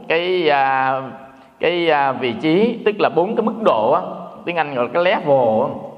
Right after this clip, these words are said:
tức là bốn cái mức độ khác nhau. À, sơ quả, nhị quả, tam quả, tứ quả.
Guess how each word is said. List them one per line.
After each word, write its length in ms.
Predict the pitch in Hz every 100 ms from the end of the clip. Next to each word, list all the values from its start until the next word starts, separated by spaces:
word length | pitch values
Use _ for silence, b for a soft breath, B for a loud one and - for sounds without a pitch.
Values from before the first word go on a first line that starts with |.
| -
tức 120 | 170 156
là 100 | 127
bốn 240 | 147 196
cái 100 | 202
mức 160 | 220 196
độ 380 | 123 101 - -
khác 180 | 190
nhau. 240 | 160 156 151 - - B B B -
À, 240 | - 123 113
sơ 260 | 185 175 156
quả, 200 | 113 104 - - -
nhị 240 | 135 113 120
quả, 160 | 107 - - -
tam 180 | 160 151
quả, 220 | 120 107
tứ 260 | - 165 208
quả. 300 | 143 110 170